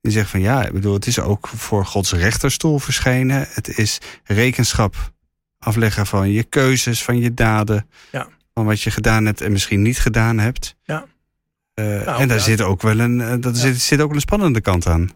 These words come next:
Speaker 2: Ja, maar goed, advocaat staat ernaast, hè. Dus, eh, nee, ik heb net een heel interessant boek gelezen voordat ik m-, met die, eh, jeugd erover begon. Dat is, eh, voor mij heet het Stel je de hemel eens voor, John Burke.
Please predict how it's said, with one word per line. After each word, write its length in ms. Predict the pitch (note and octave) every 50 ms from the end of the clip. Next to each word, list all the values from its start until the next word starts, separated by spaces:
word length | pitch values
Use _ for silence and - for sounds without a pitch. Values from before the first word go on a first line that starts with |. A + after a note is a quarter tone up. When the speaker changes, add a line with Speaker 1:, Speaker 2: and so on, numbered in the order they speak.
| _
Speaker 2:
Ja, 200 | - C#3+ D3 C#3+ - - _ _ _ _ _ _ _
maar 120 | - A#2+
goed, 300 | - - D#3 C#3 - -
advocaat 500 | - C3+ C3 - - B2 A#2 B2+ C#3 C3+
staat 220 | - C#3 B2+ A#2+ C3
ernaast, 340 | C3+ C3 C3 C3 A#2 -
hè. 120 | - C#3 D3+ D#3 - _ _ _ - - - - - - - - - - _ _ _ _ _ _ _ _ _ _ _ _ _ _
Dus, 380 | - - C3+ B2+ A#2+ A2+ - -
eh, 480 | B2+ A#2 A2+ A2+ G#2+ G#2+ A2 G#2+ G2 - -
nee, 180 | - D#3+ F3 F#3+
ik 180 | F3+ D#3+ D3
heb 120 | E3+ E3+ F3+ F3+
net 160 | F#3+ G3 E3
een 160 | D#3+ D3+ D3+ -
heel 200 | - C#3+ E3 F#3+
interessant 460 | F3+ E3 D3+ - C3+ - D#3 D3 C#3+
boek 160 | C#3 E3+ D#3 -
gelezen 460 | C#3+ C3+ C3 B2+ B2+ A2+ A#2+ B2+ A2+ - - -
voordat 420 | - - E3 D#3+ D3 C#3 B2+ B2+
ik 140 | B2+ B2+ C#3+
m-, 180 | C#3 C#3 D3 - - - - -
met 200 | - C#3 C3 B2+
die, 300 | - C#3 B2+ B2+ C3+ -
eh, 200 | D#3+ C3 B2+ B2+
jeugd 280 | C3 D3 D3+ D3 B2
erover 300 | C#3+ C3+ C3 B2 A#2+ A#2
begon. 360 | A2+ G#2 F#2 G2 A#2 C#3 D3+ D3
Dat 180 | C3 B2 A2+
is, 200 | B2+ B2 A2 A2
eh, 160 | C3 A#2+ A#2 A2+ - A#2 - - _ _ _ _ _ _ _ _ _ _ _ _ _ _ _ _ _
voor 100 | _ _ _ -
mij 140 | C#3 C#3
heet 260 | C3 A#2+ B2 C3+ C3 B2
het 100 | A#2 G#2+
Stel 260 | - - D3+ C#3 C3+
je 80 | C3
de 60 | B2 A#2+
hemel 300 | A#2+ C#3+ D3 C#3 B2+ A#2
eens 140 | A2 G#2 -
voor, 400 | - A#2+ A2 G#2+ G#2 G#2 G#2+ C3 - D3
John 280 | A2 B2+ B2 B2+ B2+
Burke. 380 | B2 C#3 C3 A#2+ G#2+ F#2+ -